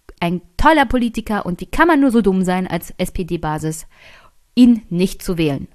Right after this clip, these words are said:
und ihm nicht das Vertrauen zu schenken? Weil offenkundig Posten an sich schon einen Wert darstellen und schon ein Zeichen dafür sein sollen, jedenfalls nach der Welt,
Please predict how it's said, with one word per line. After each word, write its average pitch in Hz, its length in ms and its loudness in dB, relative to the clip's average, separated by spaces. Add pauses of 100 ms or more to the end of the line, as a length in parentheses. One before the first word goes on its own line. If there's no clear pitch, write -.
und - 180 -4
ihm 202 240 -2
nicht 330 240 -2
das 294 140 -2
Vertrauen 165 400 -2
zu 127 80 -12
schenken? 131 340 -14 (720)
Weil - 240 -4
offenkundig 277 880 0 (1500)
Posten 277 540 2
an 208 240 -2
sich - 420 -8 (460)
schon 220 280 0
einen 185 360 -2
Wert 190 240 2
darstellen 151 520 -12 (140)
und 202 160 0
schon 220 280 0 (580)
ein 185 220 0
Zeichen 302 420 0
dafür 247 300 2
sein 196 280 0
sollen, 185 460 -2
jedenfalls 165 400 -4
nach 147 100 -6
der 151 140 -8
Welt, 262 320 0